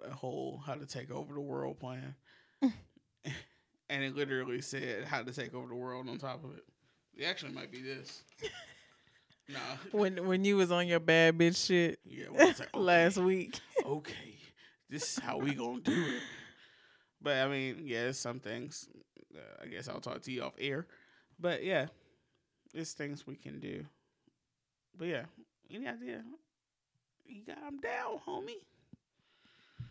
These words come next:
Speaker 2: I just need to designate a, designate a notebook and just start writing shit down in. I'm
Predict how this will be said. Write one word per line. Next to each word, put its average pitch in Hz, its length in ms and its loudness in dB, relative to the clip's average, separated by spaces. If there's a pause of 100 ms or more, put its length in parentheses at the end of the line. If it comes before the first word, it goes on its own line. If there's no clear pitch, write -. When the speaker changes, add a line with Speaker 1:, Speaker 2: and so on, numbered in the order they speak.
(240)
Speaker 2:
I 165 60 -10
just 151 180 -10
need 147 140 -8
to 139 260 -10 (1600)
designate 180 480 0
a, 180 360 0 (100)
designate 196 400 -4
a 208 60 -4
notebook 156 500 -6
and 151 140 -8
just 160 160 -8
start 156 300 -8
writing 165 340 -10
shit 175 260 -10
down 160 260 -10
in. 165 300 -10
I'm 233 300 4